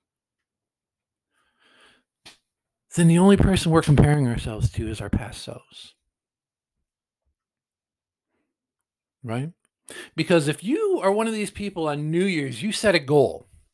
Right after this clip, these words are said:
Say your goal is, "I, I wanna run a marathon by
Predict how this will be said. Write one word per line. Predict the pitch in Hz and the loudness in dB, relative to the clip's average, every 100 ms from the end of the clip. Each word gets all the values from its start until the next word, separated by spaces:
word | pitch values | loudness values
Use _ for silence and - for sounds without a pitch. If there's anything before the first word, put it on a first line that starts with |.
| _ | _
Say | - 269 | -12 -10
your | 285 175 | -8 -8
goal | 170 185 170 | -6 -4 -6
is, | 151 - | -10 -12
"I, | 185 269 311 285 - - | -8 -6 -6 -10 -16 -12
I | 233 277 | -10 -8
wanna | 269 226 180 | -8 -8 -10
run | 151 175 185 185 180 - _ _ _ - | -8 -6 -6 -8 -16 -20 _ _ _ -20
a | 151 | -16
marathon | 156 165 156 131 113 101 80 87 _ _ _ 123 | -12 -10 -10 -12 -16 -20 -20 _ _ _ _ -12
by | 139 123 123 117 113 110 | -8 -6 -8 -10 -12 -18